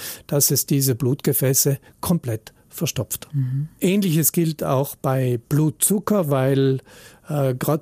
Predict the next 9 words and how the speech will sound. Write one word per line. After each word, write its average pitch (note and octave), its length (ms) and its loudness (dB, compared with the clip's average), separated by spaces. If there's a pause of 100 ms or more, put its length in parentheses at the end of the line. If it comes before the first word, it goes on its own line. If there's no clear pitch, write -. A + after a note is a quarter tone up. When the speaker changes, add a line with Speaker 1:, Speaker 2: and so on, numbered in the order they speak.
(160)
Speaker 1:
das D#3 320 0
frühe E3+ 320 2
Erkennen D3 580 0
einer C3+ 220 0
Blutzuckererkrankung D3 2250 0 (100)
ist - 480 2 (200)
ein C3+ 580 2 (400)
wesentlicher D3+ 680 2
Schritt, - 400 -2